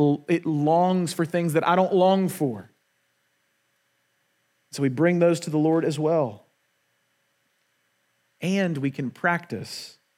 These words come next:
the fruit of self-control and the transforming of our minds and hearts that change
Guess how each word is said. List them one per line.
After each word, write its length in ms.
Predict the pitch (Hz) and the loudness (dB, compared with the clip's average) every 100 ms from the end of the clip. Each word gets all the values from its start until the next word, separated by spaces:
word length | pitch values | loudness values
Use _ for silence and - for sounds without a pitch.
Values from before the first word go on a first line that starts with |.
| _ _ | _ _
the 60 | 127 | -10
fruit 600 | - - 214 220 165 - _ _ - | -10 -8 -2 -2 -2 -8 _ _ -12
of 100 | - | -8
self-control 1200 | - 190 190 190 - 160 - 160 160 120 - - _ _ _ _ _ _ _ _ | 0 2 0 -2 -6 -6 -4 0 2 0 -6 -20 _ _ _ _ _ _ _ _
and 100 | - 143 | -6 -6
the 40 | |
transforming 1040 | - - 196 202 202 - 190 190 175 160 147 | -4 0 2 2 -2 -2 0 2 2 0 0
of 180 | 160 143 | 2 2
our 120 | 143 | 2
minds 500 | 147 156 160 156 139 | 2 2 2 2 0
and 80 | 131 | -4
hearts 420 | - 160 143 - - _ _ - | 0 0 0 -6 -18 _ _ -2
that 300 | 160 - - | -2 -2 -6
change 800 | - - 175 175 202 208 196 185 | -8 -6 -2 0 0 2 0 -2